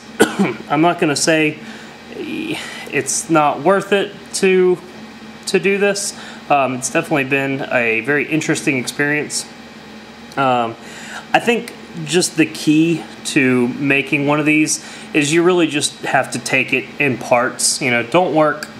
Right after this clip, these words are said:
too much on one thing. Always change it up a little bit. So do a little bit of, you know, making these coils, do a little bit of making rings,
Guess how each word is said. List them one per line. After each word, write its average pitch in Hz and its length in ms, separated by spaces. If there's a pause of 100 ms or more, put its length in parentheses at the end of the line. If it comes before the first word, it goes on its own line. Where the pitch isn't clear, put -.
(120)
too 160 240
much 139 560
on 113 400
one 127 220
thing. 131 420
Always 147 680 (240)
change 143 280
it 135 60
up 135 140
a 143 40
little 135 180
bit. 135 260
So 110 280 (420)
do 160 140
a 151 60
little 160 200
bit 160 200
of, 147 220
you 156 80
know, 123 120
making 139 280
these 123 160
coils, 175 420
do 147 180
a 131 60
little 156 180
bit 147 160
of 135 140
making 127 360
rings, 147 640